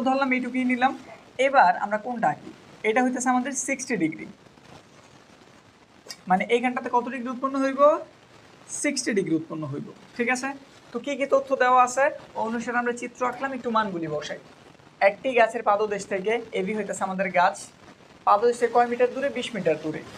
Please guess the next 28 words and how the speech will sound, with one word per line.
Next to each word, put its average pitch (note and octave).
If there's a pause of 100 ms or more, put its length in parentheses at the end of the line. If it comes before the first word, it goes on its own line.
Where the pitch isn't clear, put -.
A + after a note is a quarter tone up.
(140)
এই A3
যে G#3+
গাছের G3+
পাদদেশ, A3 (160)
এখান F#3
থেকে A3+
বিশ A3
মিটার D#3+
দূরে, D3+ (200)
এই F3+
যেটা F3
হচ্ছে F#3
আমাদের A3 (100)
বিশ C#4 (200)
মিটার। - (440)
তাহলে A3
ধরলাম A3+
সি A#3+
বিন্দুতে A#3+ (800)
ভূতলের, G#3+ (240)
ভূতল B3
মানে B3 (120)
ভূমির F#3+
কথা D#3
বলতেছে, - (440)
কোনো C#4+
বিন্দুতে C#4 (140)
গাছের G#3